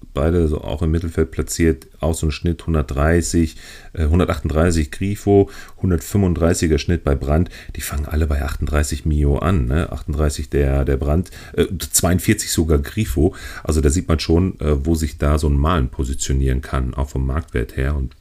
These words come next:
wenn, äh, bin ich bei dir, wenn du da so um die fünfzig so einen wegstealen kannst, hey, Jackpot.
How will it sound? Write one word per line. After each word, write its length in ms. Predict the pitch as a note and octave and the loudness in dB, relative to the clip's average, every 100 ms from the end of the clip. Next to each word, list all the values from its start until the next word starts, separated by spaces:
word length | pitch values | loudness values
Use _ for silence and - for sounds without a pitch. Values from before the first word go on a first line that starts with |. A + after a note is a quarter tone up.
| _ | _
wenn, 200 | B1+ B1 | -4 -2
äh, 360 | B1 A#1+ A#1+ G#1+ - G1+ - - - D2+ | 0 -2 -4 -6 -10 -14 -14 -18 -16 -8
bin 100 | F2+ | -2
ich 120 | F#2 C2+ | -2 0
bei 120 | D#2+ | 0
dir, 200 | A#1 B1 | 0 -4
wenn 120 | C2+ C2+ | -4 -2
du 80 | |
da 260 | C2 C#2 C#2 | 0 0 0
so 100 | D#2 | -2
um 140 | - | 0
die 100 | E2 | 0
fünfzig 500 | D2 F#2 - - E2 | 0 -4 -4 -2 0
so 140 | - C#2+ | 0 2
einen 200 | C#2+ C#2+ | 2 0
wegstealen 800 | D#2 - - - - E2+ D#2+ D2+ | -2 -6 -14 -8 -2 2 2 2
kannst, 400 | D2+ D2 - - C#2+ - | 0 0 -4 -10 -14 -10
hey, 240 | C2 C2 - | -8 -6 -6
Jackpot. 500 | - - - - | -8 -6 -10 -10